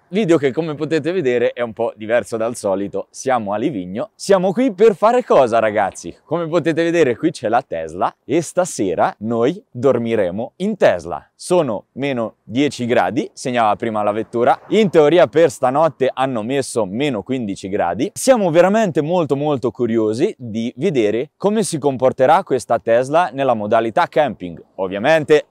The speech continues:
adesso, finché mio fratello si fa la Model S Plaid o la Model X Plaid, usiamo la Model tre perché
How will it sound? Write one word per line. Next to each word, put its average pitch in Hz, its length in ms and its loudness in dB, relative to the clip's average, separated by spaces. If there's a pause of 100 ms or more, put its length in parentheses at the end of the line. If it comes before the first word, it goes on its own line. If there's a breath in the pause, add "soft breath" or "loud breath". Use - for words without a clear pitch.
(100)
adesso, 139 460 4
finché 123 280 -2
mio 120 120 -4
fratello 113 420 2
si 113 140 -6
fa 123 180 4
la 104 100 2
Model 110 400 0
S - 160 -8
Plaid 113 320 2
o 98 60 0
la 104 100 -2
Model 113 380 -2
X - 180 -12
Plaid, 135 560 2
usiamo 120 380 0
la 113 80 2
Model 110 360 -2
tre 104 220 -2
perché 110 340 -4